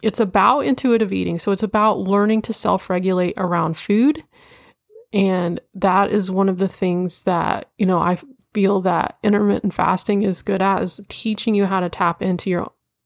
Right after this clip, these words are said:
own internal, uh, hunger and satiety signals as well. So, um, we don't talk about intermittent fasting in the first part of that program. So it's really a great place to start if you're not ready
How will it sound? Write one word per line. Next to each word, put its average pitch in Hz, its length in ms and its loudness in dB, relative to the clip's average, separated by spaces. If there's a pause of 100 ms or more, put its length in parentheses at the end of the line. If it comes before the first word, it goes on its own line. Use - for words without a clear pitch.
(180)
own 190 480 2 (240)
internal, 185 800 2 (420)
uh, 190 140 2
hunger 196 360 2
and 190 100 2
satiety 190 480 -2
signals 185 640 -2 (640)
as 180 200 -2
well. 190 440 2 (400)
So, 196 640 2 (180)
um, 180 360 -2
we 208 100 2
don't 220 340 0 (640)
talk - 300 0
about 233 280 0
intermittent 220 400 0
fasting 208 540 0
in 196 160 2
the 190 80 0
first - 340 -4
part 196 220 -2
of 190 80 -6
that 180 220 -2
program. 196 580 0
So 175 540 -2
it's - 240 -4
really 220 420 0
a 190 60 -2
great 190 240 -2
place 202 240 -4
to - 120 -8
start - 480 0
if 226 140 -4
you're 196 100 2
not 196 240 2
ready 220 420 0